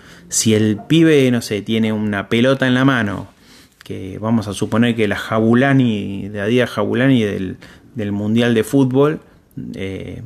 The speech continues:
no me acuerdo, vamos a suponer que de África, eh, le vas a hacer el Circle to Search, eh, lo vas a seleccionar, la pelota, haciendo un, un círculo con la mano,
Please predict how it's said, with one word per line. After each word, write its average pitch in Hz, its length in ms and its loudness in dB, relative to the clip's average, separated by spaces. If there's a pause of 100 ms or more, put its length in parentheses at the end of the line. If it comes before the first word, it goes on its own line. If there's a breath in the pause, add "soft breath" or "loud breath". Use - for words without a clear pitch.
no 107 80 0
me 95 80 -4
acuerdo, 92 380 -2
vamos 98 260 -4
a 95 60 -4
suponer 101 340 -2
que 104 100 2
de 98 120 0
África, 127 600 0 (680 loud breath)
eh, 98 920 -2 (340 soft breath)
le 104 180 0
vas 101 160 0
a 107 60 -4
hacer 101 240 0
el 92 60 -4
Circle 107 360 0
to 123 340 -2
Search, 151 420 -2 (120)
eh, 101 340 -8
lo 104 120 -6
vas 104 200 -4
a 104 60 -6
seleccionar, 151 640 0 (300 loud breath)
la 110 220 -4
pelota, 156 560 2
haciendo 110 640 -4
un, 101 340 -6
un 120 100 0
círculo 123 400 2
con 135 120 2
la 151 100 0
mano, 180 300 0